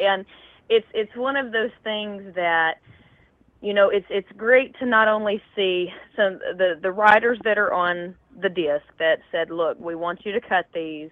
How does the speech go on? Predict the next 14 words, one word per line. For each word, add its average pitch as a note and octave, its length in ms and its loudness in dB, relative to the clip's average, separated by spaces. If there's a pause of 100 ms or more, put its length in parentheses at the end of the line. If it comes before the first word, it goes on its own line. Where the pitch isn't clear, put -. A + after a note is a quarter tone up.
(300)
you F#3 120 -10
know, D#3 200 -4
do E3 160 -10
this, E3+ 240 -2
this, E3+ 180 -6
that, E3+ 160 -2
and F3 60 -14
the F3 100 -12
other." D3+ 160 -8
And D3+ 100 -10
I D#3 140 -14
said, E3 80 -16
"That's E3 220 -8
great." D#3+ 320 -4